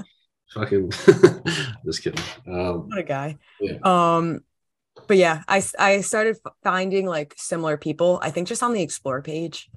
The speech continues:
Speaker 1: and stuff, um, like, people near me. And then I don't really know how it blew up,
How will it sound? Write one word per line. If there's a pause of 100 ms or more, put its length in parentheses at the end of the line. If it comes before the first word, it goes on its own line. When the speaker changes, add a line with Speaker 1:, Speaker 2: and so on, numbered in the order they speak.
(580)
Speaker 1:
and
stuff, (120)
um, (440)
like,
people
near
me. (120)
And
then (1000)
I
don't
really
know (580)
how
it (440)
blew
up,